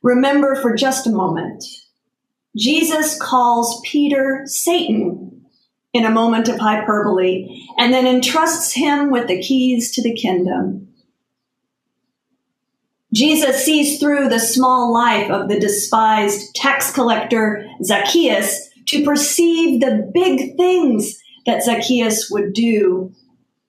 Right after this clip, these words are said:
through generosity. Jesus loves Mary Magdalene and draws her into the inner circle when others exclude her due to her demons.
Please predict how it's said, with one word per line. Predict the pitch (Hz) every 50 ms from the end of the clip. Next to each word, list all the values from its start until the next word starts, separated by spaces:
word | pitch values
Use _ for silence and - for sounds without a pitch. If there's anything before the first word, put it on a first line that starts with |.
| _ _
through | - 220 196 196
generosity. | - 202 185 180 180 170 180 180 190 - - - - - - - - - - - _ _ _ _ _ _ _ _ _ _ _ _ _ _ _ _ _ _ _ _ _ 226
Jesus | 214 302 339 381 370 - 339 294 - - - 226
loves | 233 233 240 254 262 254 233 220 226 233
Mary | 233 240 233 240 240 247
Magdalene | 247 247 254 262 294 339 330 262 240 254 214 208 196 185
and | 190 196 202 -
draws | 220 247 254 302 320 320 330 320 - 294
her | 302 294 269 -
into | 269 269 254 - 254 220
the | 233 214 - -
inner | - 311 330 339 339 359 359 349
circle | 339 - - - 339 370 392 392 - 320 302 294 294 294 294 - - - _ _ _ _ _ _ _ _ _ _ _ _
when | _ 262 285 277 - -
others | 320 349 349 349 339 339 339 330 -
exclude | - 285 285 285 - - - - 285 294 349 359 359 349 294
her | - - - 285 302 302 302 302 269 214
due | 220 240 262 262 262 254 -
to | - 240 220
her | 220 220 240 214 214 214 202 214 202 190 - -
demons. | - 233 220 214 208 175 160 - - - - - - - - - - - - - -